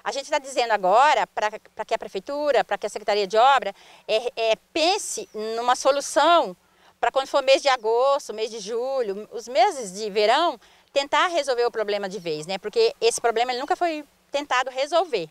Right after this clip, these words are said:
ele foi paliativo. Então, o que a gente tá pedindo agora?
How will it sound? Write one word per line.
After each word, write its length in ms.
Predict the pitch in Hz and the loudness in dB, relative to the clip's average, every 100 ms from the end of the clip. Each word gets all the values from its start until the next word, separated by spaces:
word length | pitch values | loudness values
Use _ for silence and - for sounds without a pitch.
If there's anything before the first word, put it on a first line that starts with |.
| - | -12
ele 100 | 196 | -8
foi 120 | 240 | -4
paliativo. 600 | 294 311 349 - 214 160 _ _ - | 0 2 0 -2 -12 -14 _ _ -12
Então, 100 | - | -2
o 40 | 269 | -2
que 60 | |
a 20 | 302 | 0
gente 120 | 302 | -2
tá 80 | 311 | -2
pedindo 280 | 330 285 | -2 0
agora? 420 | 285 262 226 180 | 0 2 0 0